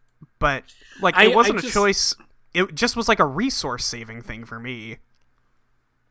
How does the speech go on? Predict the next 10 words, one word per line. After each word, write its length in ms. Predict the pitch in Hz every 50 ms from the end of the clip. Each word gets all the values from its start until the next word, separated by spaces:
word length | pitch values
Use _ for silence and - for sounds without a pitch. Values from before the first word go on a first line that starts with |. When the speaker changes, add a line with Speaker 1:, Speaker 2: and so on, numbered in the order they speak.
| _ _ _ _ _ _ _ - - - _ _ _ _ _
Speaker 2:
I 560 | - 151 170 185 196 202 202 196 190 180 180 - _ _ _ _ _ _ _ _ _ _ _ _ _ _ - - _ _ _ _
just 380 | - - 185 180 165 - - -
walked 300 | 160 160 156 156 - -
into 200 | 170 160 151 151
the 160 | 135 139 135
crew 240 | 127 - - 160 147
quarters 380 | - - 151 143 135 131 123 -
with 80 | 127
a 40 | 120
shotgun 720 | - - 147 139 139 - - 135 117 110 110 107 104 107